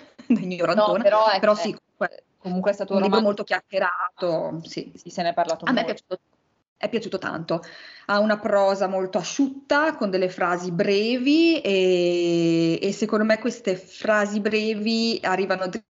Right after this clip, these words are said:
Speaker 1: dritte al punto, nel senso che, eh, c'è questa essenza, senza girarci troppo intorno. Mm, lei arriva lì con questa frase, ti dice quello che deve dire, punto, stop, <laughs> e a me è piaciuto tanto questo, questo essere così secca e asciutta.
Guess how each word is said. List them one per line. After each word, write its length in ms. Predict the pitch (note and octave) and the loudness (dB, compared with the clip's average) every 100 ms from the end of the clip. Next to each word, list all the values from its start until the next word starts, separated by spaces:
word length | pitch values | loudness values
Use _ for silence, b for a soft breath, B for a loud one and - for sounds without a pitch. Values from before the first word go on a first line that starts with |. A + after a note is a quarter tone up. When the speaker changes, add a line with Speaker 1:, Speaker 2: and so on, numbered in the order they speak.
| _ _ | _ _
Speaker 1:
dritte 260 | - G3+ G3+ | -8 -4 -2
al 180 | G3 - | -4 -2
punto, 440 | G#3 F#3 F#3+ G3+ | -2 0 0 -2
nel 140 | G3+ F3+ | -2 -2
senso 460 | F3 F#3 F3+ F3+ | -4 -4 -2 -2
che, 280 | G3 F3 F3 B B B | 2 2 0 B B B
eh, 960 | F3+ F3 F3 E3+ E3+ E3+ E3 E3 D3+ - | 2 6 6 6 4 2 2 0 -4 -4
c'è 140 | G#3+ | 0
questa 260 | A3 - - _ - | 0 -2 -14 _ -4
essenza, 880 | G3+ - - A#3+ D#3+ E3+ E3+ E3+ E3+ | -2 -2 -2 0 2 -2 -2 0 0
senza 300 | E3+ A3 A3 | 0 0 2
girarci 440 | G#3 G3+ G#3 - A#3 | 2 2 0 -4 -4
troppo 260 | G3 - | -4 -4
intorno. 680 | F#3+ G3 E3 D#3+ F3 E3+ F3 | -4 0 0 0 0 0 0
Mm, 800 | F#3 F#3 F3+ F3 F3+ F3 - - | -2 -4 -4 -4 -4 -4 -4 -2
lei 260 | G#3+ G3 A3 | 0 2 2
arriva 260 | F#3+ G3+ | 0 0
lì 160 | A3 B3+ | 0 0
con 160 | C4 - | -2 -2
questa 240 | F#3+ A3+ | -4 -4
frase, 360 | A#3 G#3+ G#3+ G#3+ | 0 2 0 -2
ti 100 | F#3 | -6
dice 220 | F#3 G3+ | -4 -2
quello 160 | G3 | -2
che 120 | G3 G3 | 0 0
deve 220 | G#3 A#3 | 0 0
dire, 260 | G#3 G#3 | 2 0
punto, 360 | G3+ G3+ F#3+ A#3+ | 0 -2 -2 -2
stop, 600 | A3+ F#3+ F3 F#3+ - - - | 0 2 2 2 -4 -2 0
<laughs> 120 | G3 | 2
e 60 | - | 2
a 60 | |
me 120 | G3 | 0
è 60 | - | -2
piaciuto 360 | F3+ - - F3+ | -6 -6 -6 -4
tanto 460 | - - D3 E3 | -2 -2 0 -2
questo, 340 | E3+ E3+ - D#3+ | 0 -2 -2 -2
questo 220 | E3+ E3+ | -2 -2
essere 240 | E3 D3+ D#3+ | -2 -4 -4
così 220 | E3+ F3 | -2 -2
secca 460 | - F#3 - D#3+ | -2 -4 -2 -2
e 40 | D3 | -2
asciutta. 680 | E3 - D#3 - C4 D#4 | -4 -4 -6 -2 -2 -2